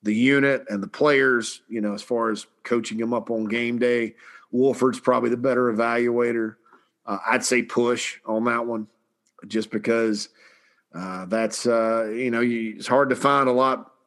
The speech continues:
wrong with the way Wolf was doing it, and it's hard to find a lot wrong with how Atkins does it. So, uh, wide receiver Stepp versus Cox. Nothing against Joe Cox. I think this is a no-brainer. Uh, Justin Stepp's one of the best wide receivers coaches in the country.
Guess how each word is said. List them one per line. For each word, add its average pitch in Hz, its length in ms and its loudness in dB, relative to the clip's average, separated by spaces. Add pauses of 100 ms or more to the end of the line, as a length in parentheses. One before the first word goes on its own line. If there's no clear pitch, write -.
(240)
wrong 135 340 0
with 131 140 0
the 127 60 0
way 135 200 4
Wolf 135 320 2
was 131 140 0
doing 143 260 4
it, 180 160 0
and 123 100 -2
it's 120 300 -2
hard 127 220 4
to 127 60 0
find 131 260 0
a - 20 2
lot 127 220 0
wrong 135 280 -2
with 123 100 -2
how 135 180 0
Atkins 127 340 -2
does - 280 -18
it. - 100 -20
So, 90 320 -12 (580)
uh, 120 240 0
wide 143 220 2
receiver 147 400 2
Stepp 143 340 2
versus 139 340 0
Cox. 147 480 2
Nothing 131 320 0
against 123 320 -2
Joe 131 200 2
Cox. 139 440 0
I 113 80 0
think 123 200 -2
this 120 140 -4
is 110 100 -4
a 117 60 -2
no-brainer. 123 840 -2 (520)
Uh, 104 200 -4
Justin 120 320 -2
Stepp's 123 260 0
one 127 60 0
of 117 120 -2
the 113 80 2
best 120 140 -2
wide 127 160 2
receivers 120 440 0
coaches 117 360 0
in 120 160 0
the 110 80 -2
country. 170 540 0